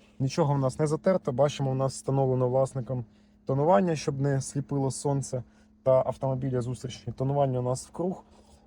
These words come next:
Е, у нас така коробка передач, автоматична, звичайно,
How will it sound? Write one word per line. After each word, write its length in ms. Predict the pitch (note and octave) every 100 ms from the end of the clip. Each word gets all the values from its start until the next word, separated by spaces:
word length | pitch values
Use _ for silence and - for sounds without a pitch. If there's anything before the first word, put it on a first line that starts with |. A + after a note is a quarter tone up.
| _
Е, 40 | A#2 A#2 A#2+ A#2+ A#2+ -
у 80 | C#3
нас 180 | D3 -
така 220 | C3 C3
коробка 340 | - B2 -
передач, 540 | C3+ E3 E3 F3+ - - -
автоматична, 680 | A#2 C#3 C#3 F#3 F#3 D3+
звичайно, 640 | C#3+ C#3 - D3 C#3+ C3